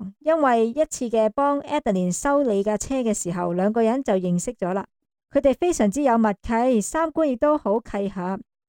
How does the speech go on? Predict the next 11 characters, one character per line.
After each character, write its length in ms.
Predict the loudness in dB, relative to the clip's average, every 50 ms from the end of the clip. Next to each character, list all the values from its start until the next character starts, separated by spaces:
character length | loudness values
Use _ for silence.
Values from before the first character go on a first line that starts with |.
| _ _
威 220 | 0 2 2 4 4
廉 240 | 4 2 2 2 2
仲 180 | 2 2 4
諗 200 | 2 2 0 0
住 300 | 0 2 2 2 4 4
要 140 | 2 2 2
同 240 | 0 -2 -2 -2 -2
Adeline 560 | -2 -2 -2 0 0 0 0 0 0 -2 -2
求 320 | -4 -4 -6 -6 -6 -6 -6
婚 260 | -4 -2 -2 0 -2
添， 420 | -2 0 0 0 0 0 -2 -6